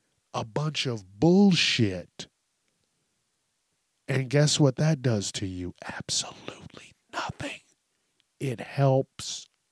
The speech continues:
nobody. Guess what? It's definitely, shit. <laughs> Definitely. <laughs>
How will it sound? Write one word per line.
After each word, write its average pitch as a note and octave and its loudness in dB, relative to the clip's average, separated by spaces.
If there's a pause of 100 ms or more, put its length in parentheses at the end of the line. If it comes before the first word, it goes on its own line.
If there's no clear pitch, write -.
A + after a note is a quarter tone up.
(100)
nobody. B2 -4 (1040)
Guess D3 -2
what? E3 4
It's D3+ -2
definitely, A#2 0 (580)
shit. - -12 (580)
<laughs> - 4 (400)
Definitely. B2 2
<laughs> - -10